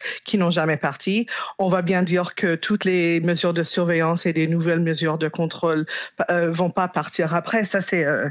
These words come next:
c'est assez évident et on le sait. Et on parle toujours à Paris de ces risques,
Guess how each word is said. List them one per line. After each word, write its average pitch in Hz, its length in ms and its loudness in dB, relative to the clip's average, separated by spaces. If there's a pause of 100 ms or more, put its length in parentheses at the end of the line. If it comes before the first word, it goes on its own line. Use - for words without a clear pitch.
(420)
c'est 247 120 0
assez 214 320 0
évident 208 400 2
et 190 80 0
on 180 100 0
le 165 120 0
sait. 269 320 -2 (380)
Et 233 80 -2
on 220 100 -2
parle 269 300 -4
toujours 277 360 -2
à 269 100 -4
Paris 226 320 -2
de 202 120 -2
ces 190 240 -2
risques, 220 400 -4